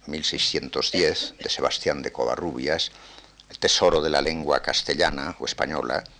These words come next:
mil seiscientos once, del mismo autor, y otras fuentes de tradición erudita, como la Crónica de Palencia, de Alonso de Palencia, mu-, muerto en mil cuatrocientos noventa,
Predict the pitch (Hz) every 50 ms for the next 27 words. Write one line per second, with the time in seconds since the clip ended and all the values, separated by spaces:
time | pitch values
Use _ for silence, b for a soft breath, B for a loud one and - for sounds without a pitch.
0 | - - - - 67 76 80 78 - - 65 - - - - - 65 - - -
1 | - - - 87 78 69 - - - - 78 92 - B B B B B B -
2 | - 67 65 62 73 - - 69 65 64 - - - 82 - - B B B B
3 | B B B B B B B B _ - - 92 95 90 - - - 110 107 -
4 | - 78 82 107 - - - - - - 90 82 67 - - 78 78 78 - -
5 | - 85 87 - - - 65 60 60 - - - 80 71 67 65 64 64 - -
6 | - - 58 58 62 - 101 87 - - - - - - - - - - - 69
7 | 71 71 73 71 - - - - - - 85 85 80 80 - - 64 64 67 -
8 | - 71 85 92 69 64 62 - - - 73 80 98 95 - - - - - -
9 | - - - - - - - - - 52 67 73 65 - - 67 62 65 65 78
10 | 78 65 - - - 67 78 85 - - - - 50 50 50 - - - 58 60
11 | - - - 60 57 64 76 76 - - - - 60 - - 67 65 - - 69
12 | 67 64 69 76 67 64 71 71 71 -